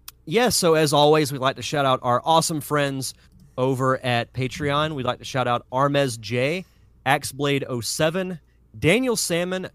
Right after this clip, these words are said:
John Jekyll, and Carlos Longoria. Thank you guys so much for keeping the lights on for us. And if you wanna contribute to our Patreon, you can head over to patreon dot com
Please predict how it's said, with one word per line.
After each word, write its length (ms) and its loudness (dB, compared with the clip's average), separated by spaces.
John 420 -2
Jekyll, 520 -6
and 200 -8
Carlos 540 -6
Longoria. 760 -8
Thank 260 -8
you 80 -10
guys 280 0
so 220 -2
much 260 0
for 100 -18
keeping 260 -12
the 80 -10
lights 280 0
on 200 -2
for 220 -6
us. 200 -8
And 120 -10
if 140 -10
you 100 -4
wanna 300 0
contribute 600 -4
to 140 -8
our 140 0
Patreon, 560 -6
you 80 -8
can 100 -4
head 140 -2
over 160 -4
to 60 -6
patreon 580 -4
dot 240 -2
com 360 -4